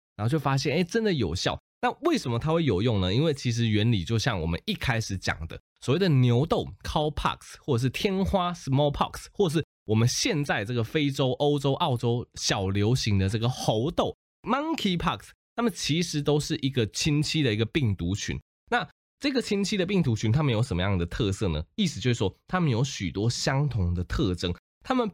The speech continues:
表面的蛋白质是非常类似的。那这代表什么？这代表说，例如说我们今天接种了牛痘疫苗，那我们身上会对这个牛痘产生保护力嘛，产生抗体。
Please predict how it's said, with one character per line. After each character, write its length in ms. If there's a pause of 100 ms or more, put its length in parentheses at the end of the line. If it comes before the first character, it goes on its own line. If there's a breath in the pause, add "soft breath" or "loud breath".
表 300
面 260
的 120
蛋 280
白 220
质 280
是 260
非 200
常 240
类 140
似 240
的。 120 (280)
那 100
这 160 (200)
代 140
表 160
什 140
么？ 80 (220)
这 120
代 220
表 160
说， 180
例 140
如 100
说 140
我 60
们 100
今 160
天 160
接 220
种 200
了 140
牛 380
痘 180
疫 180
苗， 200 (180)
那 80
我 40
们 100
身 320
上 280
会 180
对 180
这 120
个 140
牛 320
痘 320
产 200
生 200
保 160
护 180
力 160
嘛， 80 (120)
产 220
生 220
抗 300
体。 140